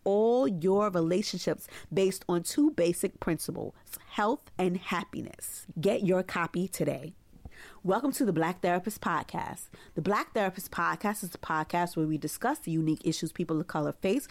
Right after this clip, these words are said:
when dealing with mental health issues and mental health diagnosis. Now, if you are new to our show, I am your host, author, life strategist, and psychotherapist Nikita Banks in private practice in my hometown of Brooklyn, New York.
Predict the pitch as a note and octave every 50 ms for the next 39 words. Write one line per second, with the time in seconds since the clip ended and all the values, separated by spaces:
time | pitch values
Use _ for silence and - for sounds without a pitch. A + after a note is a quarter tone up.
0 | - - - - - F3 E3+ D#3+ F3+ E3 E3+ D#3+ E3 - D#3 E3 D#3+ D#3 E3 D#3
1 | D#3 D3+ C#3+ - - - - A3 - - - C#4 C#4 B3 - - F3 E3 D#3+ D#3
2 | - F3 E3+ D#3+ D3+ D3+ - - D3+ C#3+ C#3 D3+ D3+ D#3 D#3 F3 E3+ - B3+ C#4
3 | D#4+ - - - - - - - - - F#3 F3+ F#3 F3 F3 D#3 E3+ F#3+ F#3+ F3
4 | D#3+ D#3+ D#3 D#3 D#3+ F#3 B3+ D#4 F4 F4+ - - G3 E3 D3+ D3 D3+ - - -
5 | D3+ D3 D#3+ G3+ - - - - - _ - - B3+ G#3+ G3 F3 E3 E3 D3+ -
6 | - F3 F#3 G#3 C4 - - - - - - - - - - F#3 G3+ A#3+ B3+ -
7 | - A#3+ B3 B3+ C4+ C#4+ - - - E3+ E3 E3 E3+ F#3 A#3+ B3+ - - - F#3
8 | F3 F3+ F#3 F3 F3 F#3+ G#3 B3 C4+ - - - F#3 F3+ F3+ - F#3 F3 F3 -
9 | B3+ - - - F3 E3+ D#3+ D#3 F3 - - G3+ E3+ E3 - - E3 E3 - -
10 | B3+ B3 D#4+ D#4 - D#3+ C#3+ - - - - - - G#3 B3 C#4+ D#4 - - G#3
11 | F#3+ E3+ F3 - - F#3 F3 F3 - G#3+ - - D#3 D3 D#3+ D#3+ F3+ G3+ A#3 A#3+
12 | A3+ A#3+ - - G#3 G#3 G#3 G3+ E3+ C#3+ - D#3 - F3+ E3+ E3+ F3 E3+ D#3 C#3
13 | A#2+ -